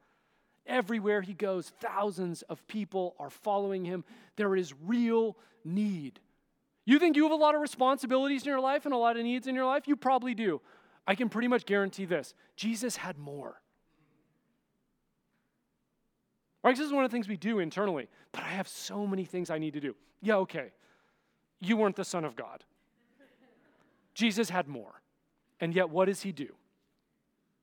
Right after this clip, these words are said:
Despite this, this overwhelming need and the ability to meet the need, Jesus regularly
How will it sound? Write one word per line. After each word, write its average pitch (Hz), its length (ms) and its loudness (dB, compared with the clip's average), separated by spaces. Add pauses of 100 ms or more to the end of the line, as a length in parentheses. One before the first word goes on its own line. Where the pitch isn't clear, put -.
(1040)
Despite 170 480 -2
this, - 400 -20 (380)
this 156 160 -12 (220)
overwhelming 208 840 2
need 147 260 -6 (280)
and 359 460 4
the 208 180 -4
ability 247 440 2
to 233 140 -4
meet 254 280 0
the 196 80 -2
need, 147 360 -6 (2250)
Jesus 180 640 -2 (140)
regularly 147 960 -4